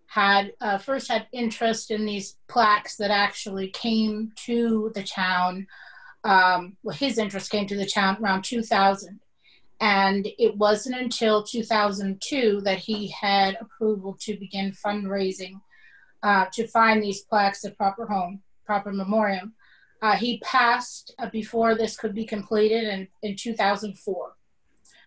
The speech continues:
Uh, myself, I stumbled upon an article. Um, I'm originally, uh, from Amherst. I lived in Brooklyn for decades. So when I came back, I stumbled upon an, uh,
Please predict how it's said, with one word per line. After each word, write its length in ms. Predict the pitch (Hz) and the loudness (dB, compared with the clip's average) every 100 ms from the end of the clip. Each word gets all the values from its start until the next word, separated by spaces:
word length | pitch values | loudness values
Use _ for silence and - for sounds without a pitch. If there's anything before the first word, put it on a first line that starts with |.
| - | -2
Uh, 160 | 208 196 | 2 2
myself, 680 | 185 190 - 277 262 240 | 2 -2 2 6 6 4
I 120 | 220 214 | 2 0
stumbled 520 | - 208 202 202 208 | 0 -2 -2 -2 -4
upon 480 | 196 - 202 196 208 | -6 -4 -2 -2 -2
an 160 | 202 | -2
article. 720 | 202 202 214 - 220 214 220 214 | -2 0 -4 -4 -4 -4 -6 -6
Um, 340 | 185 190 185 196 _ - _ | -4 -4 -8 -18 _ -20 _
I'm 140 | 185 185 | -8 -2
originally, 800 | 196 226 220 226 214 214 233 - | 2 2 2 0 2 2 0 -6
uh, 160 | 190 190 | -6 -6
from 240 | - 220 | -2 0
Amherst. 480 | 208 202 226 240 - | 0 0 -2 -4 -4
I 100 | 196 | -2
lived 240 | 196 196 202 | -2 -4 -8
in 220 | 196 196 - | -10 -8 -4
Brooklyn 340 | 226 226 226 | -4 -4 -6
for 140 | 220 | -6
decades. 500 | 202 220 220 226 233 | -2 -2 -2 -4 -4
So 100 | 208 | -6
when 80 | 196 | -8
I 100 | 196 | -8
came 260 | - 196 196 | -6 -8 -2
back, 340 | 214 247 254 - - - - - | 0 2 0 -6 -20 -20 -20 -2
I 300 | 202 190 196 | 2 2 0
stumbled 400 | - 233 240 233 | -2 -2 0 -2
upon 400 | 220 220 208 202 | -4 -2 -2 -2
an, 220 | 196 196 - - | -4 -8 -10 -8
uh, 180 | 214 | -4